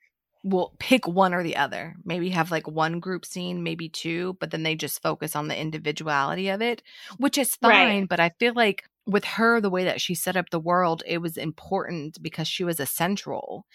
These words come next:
Speaker 1: And the way that she explained everything about this world, like, okay, hold on. I'm, I'm getting my, I'm going off on tangents. Having this, having them be centrals mean that they had to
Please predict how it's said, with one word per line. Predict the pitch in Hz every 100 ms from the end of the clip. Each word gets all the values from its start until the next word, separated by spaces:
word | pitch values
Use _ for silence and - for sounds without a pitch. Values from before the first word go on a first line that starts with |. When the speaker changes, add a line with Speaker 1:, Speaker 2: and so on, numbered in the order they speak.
| - 226
Speaker 1:
And | 196 185
the |
way | 175 269
that | 330 233
she | -
explained | 214 - - 185 185 226 247
everything | 240 254 269 277 269
about | 269 269
this | 277 262
world, | - 262 254 208
like, | 160 - _ _ _ _ _ _
okay, | 165 151 104 160 _ _ _ _
hold | - 156
on. | - - - _ _ -
I'm, | 147 104 -
I'm | 151
getting | 151 156 156
my, | 143 127 - _ _ - _ _
I'm | 165
going | 160 160 147
off | 147
on | 135
tangents. | 156 107 92 - - - _ _ _ _ _ _ -
Having | - 190 202
this, | 180 - -
having | - 185 196 220
them | 208 180
be | 185
centrals | 180 180 180 214 208 202
mean | 180 175 175
that | 165 156 156
they | 160
had | 160 160 160
to | - 160 139 113